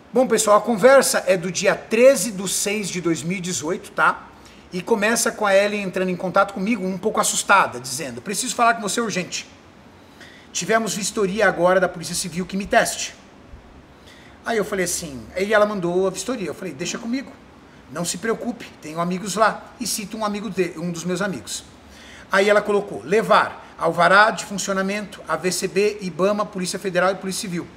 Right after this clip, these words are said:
Aí eu respondo pra ela, "Fique tranquila." Ela colocou, "Ok, obrigado." Certo? Bom, essa conversa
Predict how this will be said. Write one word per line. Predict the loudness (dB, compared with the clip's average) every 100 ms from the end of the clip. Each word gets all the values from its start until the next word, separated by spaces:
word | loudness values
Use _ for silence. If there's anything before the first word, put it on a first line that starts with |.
| -20 -20 -20 -20 -20 -20 -10
Aí | -4
eu | -2
respondo | -2 -4 -8 -6
pra | -4
ela, | -4 -6
"Fique | -12 -12 -10
tranquila." | -8 -8 -6 -8 -8 -12 -20 -20 -20 -20 -20 -20 -20 -14
Ela | -6 -6
colocou, | -4 -6 -6 -12 -14 -2
"Ok, | -2 0 -4 -4 -8 -20 -20 -20 -14
obrigado." | -10 -8 -6 -8 -10 -16 -18 -20 -20 -20 -20 -12
Certo? | 0 0 0 -10 -18 -20 -8
Bom, | 2 2 0 -14 -20 -18 -6
essa | -2 -2
conversa | -2 -2 0 0 0 -4